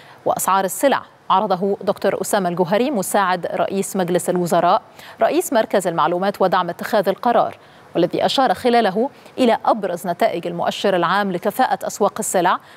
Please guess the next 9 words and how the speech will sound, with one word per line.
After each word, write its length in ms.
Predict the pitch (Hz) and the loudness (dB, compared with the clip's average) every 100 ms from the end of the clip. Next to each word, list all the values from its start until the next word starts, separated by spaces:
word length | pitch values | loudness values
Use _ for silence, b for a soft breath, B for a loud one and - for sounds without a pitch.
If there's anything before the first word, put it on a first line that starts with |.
| B | B
التي 260 | - - 208 | -8 -6 0
ترتبط 560 | 294 285 233 202 202 | 0 2 0 0 -2
بتوافر 500 | 196 - 214 285 - | -2 2 4 4 2
الكميات 560 | 240 - 196 190 190 185 | -2 0 -2 2 0 0
اللازمة 520 | 196 214 196 190 196 B B - | 0 0 0 0 -2 B B -8
من 120 | 170 | -4
السلع 420 | 160 - 233 196 | -4 0 2 4
واستقرار 640 | 156 185 202 - 233 247 - | 2 -2 -6 0 0 0 -2
أسعارها 520 | - 196 220 175 170 | 0 2 2 0 -8